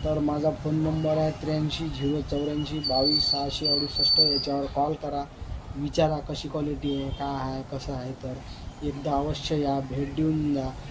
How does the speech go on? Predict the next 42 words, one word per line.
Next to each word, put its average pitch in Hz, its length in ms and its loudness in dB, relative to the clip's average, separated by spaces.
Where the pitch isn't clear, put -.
आपल्याला 156 380 2
पाहायचे 151 520 0
काही 165 180 0
पैसे 160 380 0
लागणार 151 400 0
नाही. 147 220 -2
तुम्ही 156 180 2
जर 160 160 4
आले, 156 360 2
तुम्ही 156 260 0
जर 156 140 2
म्हटलं 151 420 -2
का 151 120 0
"बाबा 147 260 -2
मला 151 240 -2
फक्त 139 260 -2
पाहायचं 147 480 -2
आहे, 147 120 -2
काय 143 200 2
काय 147 160 0
क्वालिटी 147 460 0
आहे, 143 80 -2
कशी 143 340 -2
आहे, 139 200 -2
कशी 143 140 -2
आहे", 139 100 0
आपल्याला 175 320 2
पाहायचे 170 380 2
पैसे - 340 6
लागत 190 300 4
नाही. - 380 -4
तर 156 120 2
या, 160 480 6
बघा 160 480 4
क्वालिटी 165 360 2
कशी 160 360 2
आहे, 156 240 2
काय 156 160 2
आहे, 147 440 2
रेट 151 140 2
कसा 151 320 -2
आहे. 139 500 -2